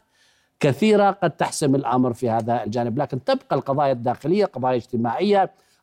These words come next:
قضايا اقتصادية، أداء كل هذا الأمر مهم جدًا بهذا المعنى.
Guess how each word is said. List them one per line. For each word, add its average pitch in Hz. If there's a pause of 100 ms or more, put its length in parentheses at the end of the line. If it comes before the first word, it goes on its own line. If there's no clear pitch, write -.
قضايا 135
اقتصادية، 151
أداء 147
كل 160
هذا 160
الأمر 151
مهم 147
جدًا 139
بهذا 123 (260)
المعنى. 110